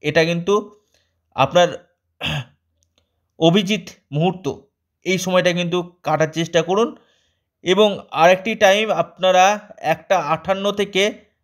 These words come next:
আপনারা তিনটা চুয়াল্লিশ পর্যন্ত, এটা হচ্ছে ব্রহ্ম মুহূর্তে আপনারা যদি কাটেন, আহ, এই সময় কিন্তু লটারি পাওয়ার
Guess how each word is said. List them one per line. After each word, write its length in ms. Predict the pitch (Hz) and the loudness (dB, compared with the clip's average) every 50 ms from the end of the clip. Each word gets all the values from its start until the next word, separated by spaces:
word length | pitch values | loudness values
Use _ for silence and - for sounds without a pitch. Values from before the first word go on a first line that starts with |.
| _ _ _ _ _ _ _ _ _ _ _ | _ _ _ _ _ _ _ _ _ _ _
আপনারা 380 | - 127 143 - - 180 185 | -2 -2 -2 0 2 2 2
তিনটা 480 | 185 185 185 196 196 190 180 - 208 196 | 2 2 -2 -6 -6 -6 -2 0 0 0
চুয়াল্লিশ 460 | 196 - - 185 202 202 208 202 202 | 0 0 0 2 2 2 2 0 -4
পর্যন্ত, 540 | - 185 170 156 156 147 139 135 175 196 247 285 - _ _ _ _ _ _ _ _ _ _ _ _ _ _ _ _ | -2 0 0 0 0 0 -4 -4 -4 -4 -4 -4 -8 _ _ _ _ _ _ _ _ _ _ _ _ _ _ _ _
এটা 200 | - 151 160 185 | -4 2 4 4
হচ্ছে 200 | 185 190 190 190 | 4 4 2 -4
ব্রহ্ম 460 | 143 123 120 151 175 185 190 196 202 | -4 -2 -2 -2 0 0 0 -2 0
মুহূর্তে 680 | 202 190 170 156 143 131 - - 170 185 277 285 - _ _ - | 0 0 -2 -2 -4 -4 -6 -4 -4 -4 -4 -6 -10 _ _ -6
আপনারা 280 | 143 147 - 170 160 | -6 -4 0 0 0
যদি 200 | 156 160 151 160 | 0 0 -4 -4
কাটেন, 420 | 151 - 139 135 135 - 170 196 311 - _ _ _ _ _ _ _ _ _ - | -4 0 0 0 0 0 -2 -4 -4 -8 _ _ _ _ _ _ _ _ _ -8
আহ, 280 | 135 135 135 131 113 - | -4 -4 -2 -2 -4 -2
এই 160 | 151 175 170 | 0 0 0
সময় 260 | 170 - 185 180 180 | 0 -2 -2 -2 -2
কিন্তু 220 | 170 180 175 190 185 | -2 -2 -2 -2 0
লটারি 420 | 156 143 139 147 147 175 185 180 | 0 2 2 2 0 0 -2 -2
পাওয়ার 500 | 170 165 147 151 165 196 202 - - _ | 2 2 4 4 4 2 0 -4 -12 _